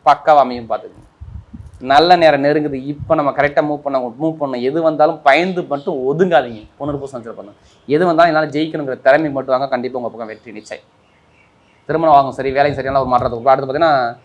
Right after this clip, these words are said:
பூச நட்சத்திரம் பிறந்தவங்க ரொம்ப கலைகளை விரும்பக்கூடிய நம்ம குணம், நல்ல ஒரு தைரியமான குணம், தன்னம்பிக்கையான குணம் உங்கள்ட்ட நிறைய இருக்கும். எது வந்தாலும் பயப்படாதீங்க. இனிமே தான் உங்களுக்கு நல்ல நேரம் ஆச்சு. ஏன்னா, இப்ப போறாரு பாருங்க சனி பகவான் சூரிய கு-, குருவோட சாரத்துல.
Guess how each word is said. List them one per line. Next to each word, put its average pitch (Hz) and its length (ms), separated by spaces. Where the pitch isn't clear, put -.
பூச 190 220
நட்சத்திரம் 143 220
பிறந்தவங்க 123 200
ரொம்ப 143 240
கலைகளை 147 380
விரும்பக்கூடிய 131 340
நம்ம 120 360
குணம், 147 360
நல்ல 160 240
ஒரு 120 440
தைரியமான 143 480
குணம், 143 220
தன்னம்பிக்கையான 143 480
குணம் 139 200
உங்கள்ட்ட 131 100
நிறைய 131 280
இருக்கும். - 220
எது 156 220
வந்தாலும் 190 340
பயப்படாதீங்க. 147 480
இனிமே 170 360
தான் 180 120
உங்களுக்கு 151 320
நல்ல 151 100
நேரம் 139 180
ஆச்சு. 131 200
ஏன்னா, 196 180
இப்ப 156 480
போறாரு 180 440
பாருங்க 170 240
சனி 160 240
பகவான் 160 280
சூரிய 135 560
கு-, 147 40
குருவோட 147 480
சாரத்துல. 131 340